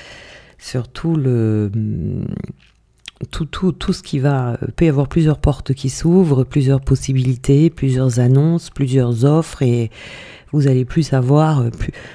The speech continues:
plusieurs personnes, hein, <laughs> euh, voilà, dans, dans le choix, et vous sa-, vous saurez plus, vous allez vous dire, « Mais qu'est-ce qui se passe tout d'un coup, là ? J'avais rien du tout,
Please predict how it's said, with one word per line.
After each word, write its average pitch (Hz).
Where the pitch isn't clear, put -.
plusieurs 139
personnes, 147
hein, 131
<laughs> -
euh, 135
voilà, 127
dans, 123
dans 123
le 127
choix, 156
et 117
vous 120
sa-, 131
vous 127
saurez 143
plus, 170
vous 143
allez 139
vous 135
dire, « 160
Mais 151
qu'est-ce -
qui 147
se -
passe 151
tout 147
d'un 135
coup, 185
là ? 196
J'avais 131
rien 160
du 165
tout, 196